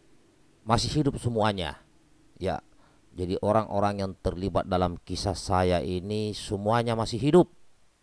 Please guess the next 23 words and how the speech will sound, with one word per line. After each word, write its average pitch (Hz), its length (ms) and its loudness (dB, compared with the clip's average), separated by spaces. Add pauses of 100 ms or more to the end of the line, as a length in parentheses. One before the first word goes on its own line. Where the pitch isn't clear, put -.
(960)
Ada 90 320 -2
yang 87 400 -4
sudah 85 320 -2
purna, 123 800 -4 (1800)
ada 87 480 0
yang 82 560 -4 (2250)
masih 117 240 0
aktif, 165 320 2 (640)
dan 123 240 6
bahkan 131 320 2
mungkin, 139 720 -6 (160)
eh, 110 320 0
itu 123 240 -2
yang 127 160 4
di 107 80 -6
T 113 160 0
N 120 80 -6
I, 113 160 2
ya, 127 160 -4 (560)
dan 120 320 6
mak-, 160 240 -2
bahkan 143 400 4
mungkin, 143 640 -6